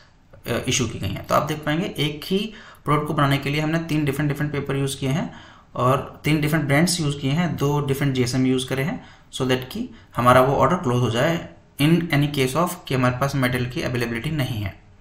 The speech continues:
with the same brand। आप देखेंगे यहाँ पे automatically इस तरह का एक पीडीएफ़ भी generate हो जाता है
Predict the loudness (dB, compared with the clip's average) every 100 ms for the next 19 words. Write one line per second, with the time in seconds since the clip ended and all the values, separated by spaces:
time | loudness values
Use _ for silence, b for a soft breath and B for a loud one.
0 | B B B B B -2 2 2 4 2
1 | 2 -2 -4 B B B B 0 0 2
2 | 0 2 2 4 4 4 0 -2 -4 -6
3 | -6 -6 -4 -2 -4 -10 -4 0 2 2
4 | 2 2 2 2 -2 -6 -4 -6 -8